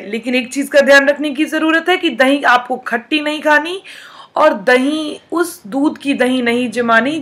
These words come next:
जिस पर अभी क्रीम हो, यानी क्रीम उतारी हुई दूध की दही खानी। जिससे हम दूध से मलाई उतार देते हैं, उस दूध की ही दही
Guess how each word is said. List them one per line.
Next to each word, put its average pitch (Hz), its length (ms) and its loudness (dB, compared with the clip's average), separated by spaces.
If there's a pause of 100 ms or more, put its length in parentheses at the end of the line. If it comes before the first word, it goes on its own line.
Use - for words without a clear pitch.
जिस 226 180 -12
पर 247 180 0
अभी 233 200 0
क्रीम 226 400 -4
हो, 220 260 0
यानी 294 420 0 (480)
क्रीम 359 300 2 (140)
उतारी 262 540 4
हुई 269 380 -2
दूध 226 480 -8
की 220 140 -10
दही 214 300 -6
खानी। 214 300 0
जिससे 320 440 -4
हम 285 240 0
दूध 254 220 -8
से 269 160 -2
मलाई 226 340 4
उतार 247 320 6
देते 233 240 0
हैं, 302 240 2 (440)
उस 359 180 4
दूध 247 280 0
की 226 180 -6
ही 220 140 -4
दही 220 300 -4